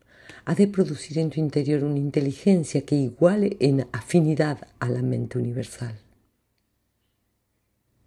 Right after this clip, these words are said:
No solo debes ser receptivo a la orientación que se te ofrece para manifestar tus intenciones humanas,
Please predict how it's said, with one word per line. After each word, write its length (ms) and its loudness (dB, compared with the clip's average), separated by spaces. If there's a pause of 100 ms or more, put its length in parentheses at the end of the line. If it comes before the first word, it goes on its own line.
(580)
No 60 0
solo 320 4
debes 400 4
ser 300 -4
receptivo 600 -2
a 40 2
la 100 0
orientación 600 -2
que 120 -4
se 120 -2
te 100 -2
ofrece 460 -4
para 240 -2
manifestar 560 -4
tus 440 -10
intenciones 800 -4
humanas, 560 -6